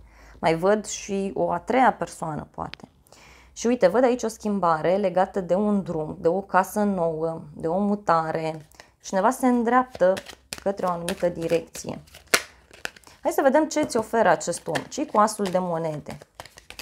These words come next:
Wow! Uite, e ceva legat de o nouă casă, da? Cu asul de monede sau ceva legat de un copil, ceva legat de un nou proiect.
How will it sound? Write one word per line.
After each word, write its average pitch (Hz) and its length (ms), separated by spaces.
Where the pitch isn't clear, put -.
Wow! 208 420
Uite, 202 380
e 214 160
ceva 240 240
legat 220 460
de 180 260
o 190 160
nouă 196 380
casă, - 560
da? 156 240
Cu - 140
asul 175 300
de 160 80
monede 156 640
sau 160 360
ceva 175 220
legat 190 500
de 170 120
un 180 200
copil, 175 640
ceva 170 220
legat 180 420
de 170 260
un 165 180
nou 185 200
proiect. 190 720